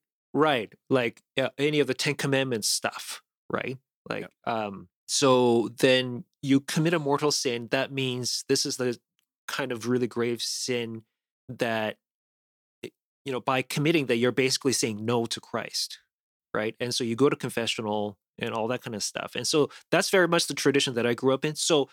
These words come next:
Speaker 1: going back to the terms that, uh, Wes introduced us to earlier,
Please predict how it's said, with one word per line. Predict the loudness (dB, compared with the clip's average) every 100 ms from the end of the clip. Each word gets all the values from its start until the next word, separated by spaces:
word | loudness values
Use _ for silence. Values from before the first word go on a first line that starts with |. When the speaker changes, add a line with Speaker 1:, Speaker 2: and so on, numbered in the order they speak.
| _ _ _ _ _ 2
Speaker 1:
going | 2 4
back | 2 0 0
to | 2
the | 4
terms | 4 4 4 2
that, | 4 4 4 0 _
uh, | 0 2 2
Wes | 4 4 4 0 -2
introduced | -2 0 -2 0 0 2
us | 0 0
to | -4 0
earlier, | 2 2 2 0 -2 -6